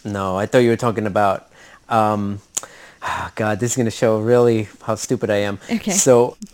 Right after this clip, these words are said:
Speaker 1: <laughs>
Speaker 2: Go ahead.
Speaker 1: he was, he had, like, a few episodes where he was in Xena P-, Warrior Princess.
Speaker 2: <laughs> That's what you thought I was referring to. <laughs>
Speaker 1: He also had a few episodes where he was in a show called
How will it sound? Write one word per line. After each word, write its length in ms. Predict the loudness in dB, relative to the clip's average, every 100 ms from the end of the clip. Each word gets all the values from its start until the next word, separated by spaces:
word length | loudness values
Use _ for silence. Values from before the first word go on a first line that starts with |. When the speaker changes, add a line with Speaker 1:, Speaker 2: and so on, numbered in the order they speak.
| -8
Speaker 1:
<laughs> 920 | -8 -8 -12 -20 -20 -20 _ -20 -2
Speaker 2:
Go 80 | 0
ahead. 220 | 2 0
Speaker 1:
he 340 | 2 4 4 2
was, 560 | 6 6 6 2 -2
he 120 | 2 6
had, 240 | 6 6
like, 280 | 6 4 2
a 80 | -6
few 300 | 0 4 6
episodes 520 | 6 2 0 2 0 0
where 200 | 0 0
he 220 | 0 -2
was 280 | 0 0 0
in 100 | -4
Xena 300 | -2 -2 -2 -4
P-, 180 | -8 -6
Warrior 300 | -2 0 -2
Princess. 440 | -4 -2 -2 -2
Speaker 2:
<laughs> 800 | -4 -4 -6 -10 -10 -8 -8 -4 -2
That's 240 | -2 -2
what 160 | -6 -2
you 100 | -4
thought 280 | -2 -2 -2
I 140 | -4
was 200 | -6 -10
referring 520 | -10 -8 -4 -4 -6 -12
to. 280 | -10 -8 -12 -12
<laughs> 40 | -18 -18 -14 4
Speaker 1:
He 180 | 6 8
also 440 | 10 10 10 8
had 280 | 10 10 10 6
a 160 | 4
few 240 | 6 8 8
episodes 440 | 8 4 4 4
where 140 | 4 4
he 120 | 6
was 220 | 4 4
in 100 | 2
a 80 | 0
show 240 | 2 2
called 400 | 2 0 0 0